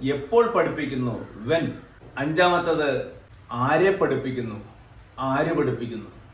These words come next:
ഹസ്ബൻഡ് എന്ന് പറയുന്ന എച്ച്, how, എങ്ങനെ പഠിപ്പിക്കുന്നു.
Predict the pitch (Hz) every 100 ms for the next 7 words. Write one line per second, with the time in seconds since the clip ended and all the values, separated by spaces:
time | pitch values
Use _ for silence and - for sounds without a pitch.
0 | - - 131 120 165 175 175 170 156 151
1 | 147 131 123 - 139 127 - - - -
2 | - 160 160 139 - - - 139 147 160
3 | 185 233 262 262 208 190 165 160 135 120
4 | 107